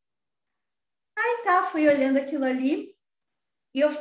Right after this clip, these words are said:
e eu fui entender como que era a sequência ali, de como, mais ou menos, olhando os vídeos, como que podia fazer a história de divulgação pra poder vender bastante num único dia ou numa única semana.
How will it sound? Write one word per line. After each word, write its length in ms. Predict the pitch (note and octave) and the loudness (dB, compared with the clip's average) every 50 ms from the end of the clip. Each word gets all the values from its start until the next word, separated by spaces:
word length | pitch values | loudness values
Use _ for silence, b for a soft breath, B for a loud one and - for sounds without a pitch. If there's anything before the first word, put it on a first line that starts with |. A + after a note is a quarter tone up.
| - | -6
e 80 | C4+ D4 | -4 -2
eu 320 | E4 F4 G4 G4 - - | -2 0 -2 -4 -8 -10
fui 460 | - - - - _ G#4+ G#4+ G#4+ - - | -16 -20 -20 -8 _ 0 0 0 0 -2
entender 640 | D4 F#4 F#4+ - - _ G4 F#4+ F#4+ D#4+ D#4+ F#4 G4 | -6 -6 -6 -8 -10 _ -8 -4 -4 -2 -2 -2 -4
como 220 | - G4 G4 G#4 | -6 -8 -10 -8
que 80 | - G4 | -4 -2
era 140 | F4 F4+ F4+ | 0 0 0
a 100 | - - | -2 -4
sequência 600 | - F4 - - D#4 C4+ D4+ E4 F4+ - - D#4+ | -8 -10 -6 -2 0 0 0 0 -2 -4 -4 -4
ali, 220 | C4+ C4 C#4 C#4+ | -2 -2 -2 -2
de 100 | - D4+ | -4 -6
como, 240 | - - D4+ D#4 D4 | -6 -2 -2 -2 0
mais 240 | C#4+ D4+ D#4+ E4 D#4+ | 0 0 0 0 0
ou 80 | D4 | 0
menos, 200 | C4+ C4 C#4+ C4+ | -2 -2 -2 -2
olhando 260 | C4+ C4 C4 C4 C4 | -4 -2 -2 -2 -2
os 100 | C4+ B3+ | -2 -2
vídeos, 240 | A3+ B3+ C4+ C4 - | -4 -8 -10 -12 -10
como 200 | - - E4+ E4+ | -6 -6 -6 -6
que 80 | - - | -6 -12
podia 520 | - _ F4+ D#4 C4 - B3+ E4 F#4 - | -12 _ -4 -4 -4 -2 -2 -2 -2 0
fazer 480 | - D4+ C4+ A3+ A3+ C4+ C#4+ D4+ D#4 D4+ - | -2 -2 -2 0 0 0 2 2 0 -2 -2
a 100 | C4+ C4 | -2 -4
história 580 | C4 - - - B3 B3 C#4 D4+ E4+ - - - - _ _ _ | -4 -6 -4 -2 0 2 2 2 0 -2 -6 -10 -16 _ _ _
de 120 | A3 C4 | -2 -2
divulgação 840 | A#3 A3+ C#4 C4 C#4+ D4+ C4+ C4 C4 B3+ C4 - - C4+ C#4+ D#4+ E4 | 0 0 0 0 0 0 2 2 2 0 0 -2 0 0 0 0 0
pra 160 | F4+ D#4 D#4 | 0 -2 -2
poder 460 | D4+ E4+ D4+ A#3+ B3+ D4+ D4+ - - _ _ _ b b b b _ _ _ | 0 0 0 2 2 0 -2 -2 -10 _ _ _ b b b b _ _ _
vender 420 | - G#3 D4+ E4 E4+ D4+ B3+ D#4+ D#4+ | -2 0 0 2 2 2 2 2 2
bastante 560 | C4 D#4+ E4 D#4+ - - C4 C#4 D#4 D4+ E4 | 4 2 2 0 0 -2 0 0 0 0 0
num 140 | D#4 D#4 D4+ | 0 0 2
único 320 | D4+ D4+ D#4+ - - D#4 | 2 2 2 0 -2 -6
dia 240 | A#3+ A3 A3 B3+ C#4 | -8 -6 -4 -4 -4
ou 60 | D4 | -2
numa 180 | D4 C#4 C#4 C#4 | -2 -4 -4 -4
única 260 | C#4+ D4+ D4+ D4+ D4 | -6 -6 -6 -8 -8
semana. 480 | - F4 F4+ F4 C#4 G3 D#3+ D#3+ - | -8 -6 -6 -4 -4 -4 -6 -8 -12